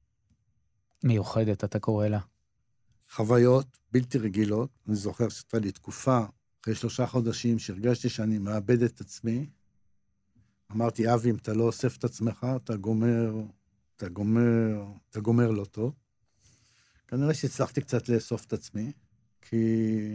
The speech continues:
Speaker 2: אני יושב פה ומדבר, ואני חושב, <laughs> בסדר, לא אתן לעצמי ציונים.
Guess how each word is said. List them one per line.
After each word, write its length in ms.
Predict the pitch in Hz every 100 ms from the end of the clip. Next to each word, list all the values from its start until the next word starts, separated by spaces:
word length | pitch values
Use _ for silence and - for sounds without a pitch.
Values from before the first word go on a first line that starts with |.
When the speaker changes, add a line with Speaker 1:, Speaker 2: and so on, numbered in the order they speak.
| 104
Speaker 2:
אני 100 | 107
יושב 200 | 107 -
פה 220 | 123 - 117
ומדבר, 720 | 113 113 104 101 120 139 143 127
ואני 140 | 117
חושב, 500 | - - 151 151 147 139 _ _ _ _ _
<laughs> 680 | _ _ _ _ _ _ _
בסדר, 480 | - - - 139 156 147 _ _ - - _ -
לא 60 | 113
אתן 220 | 117 120
לעצמי 280 | 113 - 110
ציונים. 360 | - 104 92